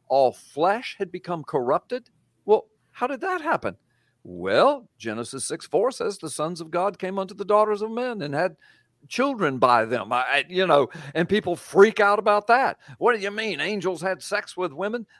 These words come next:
Listen, I know what the scholars say. I know what the ancient Jews say. I know what the classical scholars say.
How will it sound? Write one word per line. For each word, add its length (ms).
Listen, 320
I 100
know 160
what 160
the 60
scholars 440
say. 300
I 80
know 140
what 100
the 140
ancient 300
Jews 320
say. 340
I 80
know 140
what 120
the 80
classical 520
scholars 380
say. 220